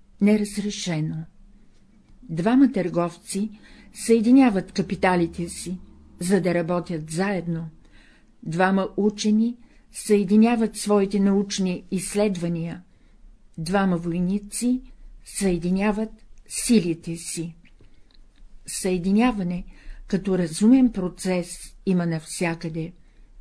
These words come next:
Важно е каква е целта му. Казват, човек се ражда и умира. Значи,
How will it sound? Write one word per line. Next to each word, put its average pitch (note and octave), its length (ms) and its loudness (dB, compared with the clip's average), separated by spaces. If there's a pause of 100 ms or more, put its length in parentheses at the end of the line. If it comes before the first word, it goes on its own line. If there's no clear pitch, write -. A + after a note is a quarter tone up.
Важно D#3+ 520 -2
е A3+ 220 -2 (460)
каква E3 380 -2
е A#3 240 -2
целта G#3+ 520 -2
му. D#3 200 -4 (880)
Казват, E3 680 -6 (600)
човек G#3 400 -2
се A3+ 260 0
ражда F#3 600 -4 (280)
и G#3 120 4
умира. D#3+ 540 0 (880)
Значи, E3 600 -4